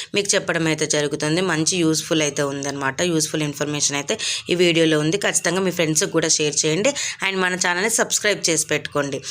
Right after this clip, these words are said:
ఎందుకంటే నేను పెట్టే ఎడ్యుకేషనల్ న్యూస్ కానివ్వండి, జాబ్ అప్‌డేట్స్ కానివ్వండి, మీకు నోటిఫికేషన్ రూపంలో అయితే అందే ఛాన్స్ ఉంది. So,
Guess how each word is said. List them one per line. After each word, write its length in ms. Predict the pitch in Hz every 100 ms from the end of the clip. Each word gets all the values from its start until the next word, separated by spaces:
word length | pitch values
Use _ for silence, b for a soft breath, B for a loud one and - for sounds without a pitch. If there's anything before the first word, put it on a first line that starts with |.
| B B -
ఎందుకంటే 460 | 170 202 202 180
నేను 260 | 196 185 196
పెట్టే 320 | 196 185 202
ఎడ్యుకేషనల్ 500 | 180 170 190 - 185
న్యూస్ 260 | 175 175 -
కానివ్వండి, 500 | 175 170 165 170 170
జాబ్ 320 | 170 151 156
అప్‌డేట్స్ 360 | 165 165 160 -
కానివ్వండి, 560 | 156 156 156 156 226 254 B B
మీకు 160 | 190 190
నోటిఫికేషన్ 680 | 180 175 170 - 180 175
రూపంలో 380 | 160 156 156 156
అయితే 200 | 151 151
అందే 220 | 160 151
ఛాన్స్ 400 | 156 156 143 147 147
ఉంది. 200 | 147 226
So, 180 | 233